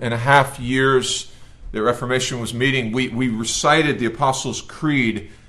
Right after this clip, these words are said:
every Lord's Day morning. We're, we're now teaching our people the Nicene Creed, and so they're, they're reciting that up in Dalton this morning. But think about this. We affirm this in the Creed.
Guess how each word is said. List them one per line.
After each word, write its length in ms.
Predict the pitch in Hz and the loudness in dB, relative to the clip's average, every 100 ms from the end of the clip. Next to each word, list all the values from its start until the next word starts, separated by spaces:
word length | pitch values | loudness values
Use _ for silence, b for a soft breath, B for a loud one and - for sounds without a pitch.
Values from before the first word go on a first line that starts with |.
| B - | B -4
every 300 | 147 143 147 | -2 0 0
Lord's 400 | 135 151 131 - | 2 2 0 -2
Day 160 | 139 | 0
morning. 440 | 120 131 139 110 104 | 0 2 2 2 2
We're, 200 | 127 123 | 0 2
we're 140 | 123 | 2
now 160 | 135 151 | 4 2
teaching 380 | 147 170 160 135 | 2 -4 -2 -2
our 80 | |
people 260 | 117 165 143 | -2 -2 -2
the 100 | 123 | -2
Nicene 600 | 131 131 - 175 165 139 | -2 -2 -2 -2 -2 -4
Creed, 420 | - 139 107 85 | -4 -2 -2 -4
and 100 | 98 | -8
so 140 | - 120 | -6 -2
they're, 200 | 117 113 B B | -2 -4 B B
they're 160 | 117 123 | -2 -2
reciting 560 | 120 - 156 143 139 135 | 0 2 2 2 2 2
that 220 | 147 143 | 4 4
up 160 | - | 0
in 80 | 117 | 0
Dalton 380 | 117 117 - 107 | 4 4 2 -6
this 200 | 107 - | -6 -4
morning. 340 | 117 107 98 b b b b b b 147 | -4 -4 -4 b b b b b b 4
But 380 | 151 - - - | 4 2 -12 -4
think 200 | - 190 | 2 4
about 260 | 190 143 - | 6 4 4
this. 240 | 143 135 160 | 2 2 4
We 80 | |
affirm 300 | 156 170 180 | 4 6 6
this 200 | 180 160 | 6 2
in 100 | 160 | 0
the 60 | 143 | -4
Creed. 500 | - 165 156 120 | 2 4 6 4